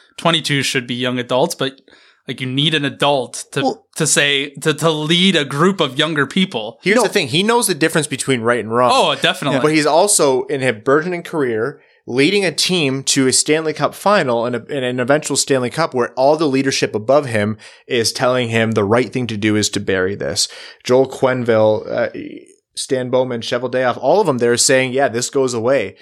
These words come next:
Speaker 3: And so I'm sorry to say, any N H L player that's a twenty, most of them, twenty-two-year-old captains are gonna look at that and they're gonna make the, then make the wrong decision. Does that absolve
Speaker 1: Because
Speaker 3: them? No.
Speaker 1: everyone else is telling them that they should do this. Like, they're like, well, they're the ma-,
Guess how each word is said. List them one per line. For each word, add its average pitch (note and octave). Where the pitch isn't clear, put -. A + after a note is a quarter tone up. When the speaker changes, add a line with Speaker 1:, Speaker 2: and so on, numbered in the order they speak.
Speaker 3:
And B2+
so B2+
I'm B2
sorry D3+
to C3
say, D3
any C#3+
N D3
H D3
L C#3+
player B2
that's A#2
a A2
twenty, B2+
most C#3+
of A#2+
them, A2+
twenty-two-year-old B2+
captains A#2+
are A2+
gonna A2
look A#2
at A2+
that G#2+
and G#2+
they're G2+
gonna A2
make A#2
the, A2
then B2
make A2
the A#2
wrong G#2+
decision. G#2
Does A#2
that C#3
absolve B2
Speaker 1:
Because F3+
Speaker 3:
them? B2
No. F3
Speaker 1:
everyone G#3+
else D#3+
is D3
telling D3+
them C3+
that B2+
they C#3
should C3+
do E3+
this. F#3
Like, B2+
they're B2
like, A#2+
well, B2+
they're C3+
the C3
ma-, C3+